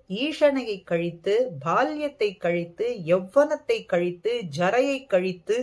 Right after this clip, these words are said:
மரணத்தை கழித்து, நரகத்தை கவி-, கழித்து, அவித்யையை கழித்துன்னு இப்படி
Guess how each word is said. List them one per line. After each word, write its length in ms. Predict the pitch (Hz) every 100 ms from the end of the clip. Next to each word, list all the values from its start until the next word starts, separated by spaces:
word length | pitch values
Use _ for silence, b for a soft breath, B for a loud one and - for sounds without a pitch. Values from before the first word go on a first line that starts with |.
| 254 _ _ _ _ _ -
மரணத்தை 600 | 180 220 285 302 294 254 254
கழித்து, 520 | 208 190 180 - 226 240
நரகத்தை 600 | 175 202 262 277 233 226
கவி-, 360 | 190 185 185 180 _ _
கழித்து, 480 | - 190 208 180 240 254
அவித்யையை 640 | 165 220 208 202 262 240 -
கழித்துன்னு 640 | 185 180 180 - 240 269
இப்படி 300 | 349 226